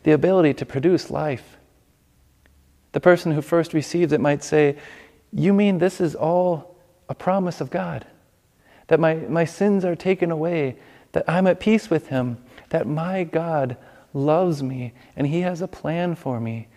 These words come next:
and that you're telling me this is all found in his word." Such a person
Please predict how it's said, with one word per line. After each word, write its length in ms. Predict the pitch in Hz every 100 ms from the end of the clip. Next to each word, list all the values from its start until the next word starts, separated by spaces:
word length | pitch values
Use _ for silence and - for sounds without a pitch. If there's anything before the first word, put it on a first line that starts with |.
| - - -
and 120 | 143
that 80 | 156
you're 160 | 165
telling 320 | 165 185 185
me 100 | 170
this 460 | 151 160 165 - - - - _ _ _ -
is 120 | 135
all 140 | 165
found 340 | 160 180 180 165
in 120 | 139
his 180 | 151 143
word." 320 | 185 165 117 - _ _ _ _ _ _ _ _ _ _ _ _ _ _ _ _ _ _ _
Such 200 | - 160
a 60 |
person 560 | 151 156 165 - 135 127